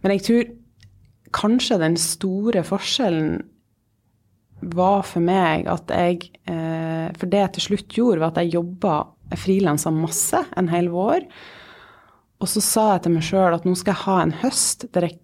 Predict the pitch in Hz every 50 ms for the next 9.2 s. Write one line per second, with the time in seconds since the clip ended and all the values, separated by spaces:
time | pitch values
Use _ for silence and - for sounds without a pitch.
0 | _ - - - 202 175 151 - - - 170 165 160 160 160 - - - - -
1 | 165 180 175 - - - - - 180 - - 185 180 - - - _ - 185 175
2 | 175 175 170 - - - 175 - - - 175 175 - _ _ _ - 196 185 180
3 | - 202 196 214 220 208 196 202 208 208 214 233 247 240 190 156 156 156 165 160
4 | 165 - 190 180 175 170 175 185 190 202 196 165 151 160 160 - 170 165 170 165
5 | - - - - - - 208 202 208 190 - 156 156 - - 160 156 - 160 147
6 | - - - - - - - - 185 180 170 160 160 160 190 190 185 165 156 -
7 | - - - - 190 180 214 254 247 220 - - 170 - - - - 185 180 -
8 | - - 202 196 - 202 196 196 208 220 214 190 185 - - 185 170 180 180 175
9 | 160 175 175